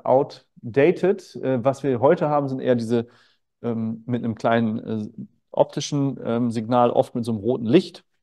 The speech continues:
Hat meine auch hier übrigens, ne? Das seht ihr hier, die hat so ein rotes Licht, das dann über die Oberfläche läuft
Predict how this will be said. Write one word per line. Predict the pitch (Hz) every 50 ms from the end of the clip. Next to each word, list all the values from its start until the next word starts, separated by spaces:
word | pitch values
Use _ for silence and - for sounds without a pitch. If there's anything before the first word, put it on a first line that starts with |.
| _ _ _ _ _ _ _ _ _ _ _ _ _ _ _ _
Hat | - -
meine | 120 110 110 113 110
auch | 107 123 139 135
hier | - 131 131 135
übrigens, | 123 120 127 127 131 131 - -
ne? | - 117 120 113 104 101 _ 117
Das | 120 120
seht | - 110 107 110
ihr | 107
hier, | 107 107 107
die | 104 107 104 104 104 _ _ _ _ _ _ _ _ _ _ _ _ -
hat | 104 98
so | - 107
ein |
rotes | 95 92 101 101 104 104 - -
Licht, | 113 131 135 - - - - _ _ _ _ _ -
das | - 101 -
dann | - 113
über | 110 110 107 107
die | 107
Oberfläche | 110 120 131 143 131 - - 131 123 - 131
läuft | 120 127 127 123 127 - - -